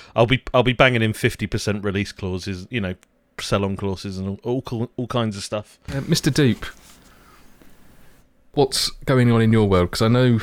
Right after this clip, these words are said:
Speaker 2: you, both you and Teach have been affected by this whole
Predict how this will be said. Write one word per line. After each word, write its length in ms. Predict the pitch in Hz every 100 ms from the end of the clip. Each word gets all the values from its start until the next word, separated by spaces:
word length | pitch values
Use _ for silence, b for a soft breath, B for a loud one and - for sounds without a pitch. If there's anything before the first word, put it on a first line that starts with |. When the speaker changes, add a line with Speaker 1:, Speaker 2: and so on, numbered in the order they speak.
| B B B B B B B B B - -
Speaker 2:
you, 80 | 98
both 280 | 117 107
you 80 | 113
and 120 | 104
Teach 240 | 104 110 -
have 80 | 98
been 120 | 95
affected 540 | 92 113 - - 95
by 220 | 101 98
this 280 | 95 98 -
whole 340 | 110 98 95